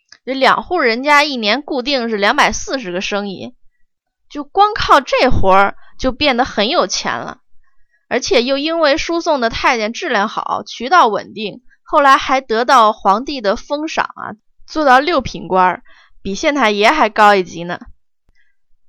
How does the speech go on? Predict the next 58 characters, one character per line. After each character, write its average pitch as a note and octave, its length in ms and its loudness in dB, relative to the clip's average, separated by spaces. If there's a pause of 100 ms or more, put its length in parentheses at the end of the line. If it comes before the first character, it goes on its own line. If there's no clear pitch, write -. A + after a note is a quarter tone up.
(260)
当 C#4+ 120 -4
然 E4 100 -4
到 E4+ 160 8
了 B3 120 6
晚 G#3 280 2
清， C4 400 -6
这 A#3+ 160 -4
个 F#3+ 260 -2
净 A#3 280 -8
身 C4+ 180 -4
的 A3 100 -4
规 B3+ 180 -4
定 A#3+ 160 -6
就 G3 120 -4
没 G#3+ 80 -8
有 A3+ 80 -4
那 A3+ 100 -8
么 A3 100 -10
严 D#3+ 320 -8
了。 A3+ 200 -12 (640)
呃， G3 220 -4
而 G3+ 160 -6
且 G#3 380 -2
清 D4+ 260 -10
朝 A#3 160 0
末 C#4 220 -2
年 E3+ 240 -10
呢， F#3 100 -8
那 A3 160 -10
些 C4+ 120 -8
太 - 200 -6
监 G3 160 -6
很 F#3 120 -10
多 G3 120 -6
都 C4 160 0
是 A3+ 200 -2
穷 G3+ 280 -8
苦 A#3+ 200 -6
人 F3 120 -8
家 E3+ 160 -4
出 G#3 240 -8
身， G3+ 240 -6
被 G3 120 -6
生 C#4+ 200 -8
活 C#4+ 140 -2
所 C4+ 160 -6
迫 - 300 -6
嘛， A3 140 -20 (500)
所 A3+ 120 -6
以 B3 80 -6
也 A#3+ 160 2
有 B3 140 4
一 F#3+ 80 -2
些 C4 300 -2
是 G3+ 400 -4
就 G#3+ 160 -10
父 C4+ 240 -10
亲 A3+ 340 -10